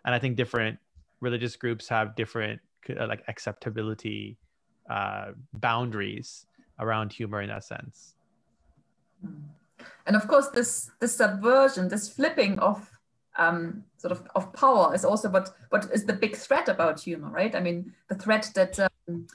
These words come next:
Speaker 2: uh, makes people, for example, arrest someone in India for making anti-Hindu jokes, or, um, under the Nazi regime, people were, who were making fun of, uh, out of sort of Nazi, um, bonzes being, uh,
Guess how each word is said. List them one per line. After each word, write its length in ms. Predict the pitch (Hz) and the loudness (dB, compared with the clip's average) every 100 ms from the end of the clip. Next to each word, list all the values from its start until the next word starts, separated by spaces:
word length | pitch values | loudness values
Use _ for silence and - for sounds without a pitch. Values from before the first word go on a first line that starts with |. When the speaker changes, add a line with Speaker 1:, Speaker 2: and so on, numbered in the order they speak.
| _ - | _ -6
Speaker 2:
uh, 240 | - - 202 | -4 0 4
makes 560 | 202 208 196 - - - | 6 4 0 -6 -8 -4
people, 280 | 247 208 196 | -2 0 0
for 60 | |
example, 400 | 190 202 185 190 | -2 2 4 6
arrest 420 | 180 185 190 - - | 4 4 2 -2 0
someone 280 | 190 185 185 | 2 2 2
in 120 | 185 | 4
India 400 | 233 202 165 - | 6 6 4 0
for 140 | 185 | 0
making 360 | 175 175 170 170 | 0 0 -2 -2
anti-Hindu 540 | 185 185 180 226 190 | -2 0 2 2 0
jokes, 440 | 165 156 147 151 - | -2 -4 -4 -6 -2
or, 300 | 165 165 - _ _ - | 0 -2 -6 _ _ -2
um, 460 | 165 165 156 160 - _ - | 0 0 -6 -12 -16 _ -6
under 200 | 165 156 | -4 -4
the 80 | |
Nazi 340 | 170 185 202 190 | 0 2 0 -4
regime, 440 | 175 175 175 170 | -6 -6 -6 -6
people 280 | - 202 175 | -6 -4 -2
were, 240 | 170 165 - - | 0 -2 -4 -10
who 80 | 180 | -8
were 80 | 165 | -6
making 260 | 170 175 | -6 -8
fun 160 | 165 170 | -10 -8
of, 220 | 170 - - | -8 -10 -12
uh, 120 | - - | -8 -6
out 100 | 156 | -6
of 60 | - 135 - | -8 -12 -12
sort 180 | - - | -14 -6
of 80 | 185 | 0
Nazi, 800 | 190 180 185 185 185 170 170 | 2 4 2 0 -4 -4 -4
um, 380 | 160 160 156 151 - _ _ _ _ - 214 | -6 -8 -10 -18 -20 _ _ _ _ -14 -6
bonzes 520 | 180 202 214 180 180 | 2 4 6 4 0
being, 320 | 190 175 170 | -4 -4 -4
uh, 200 | 160 156 | -4 -4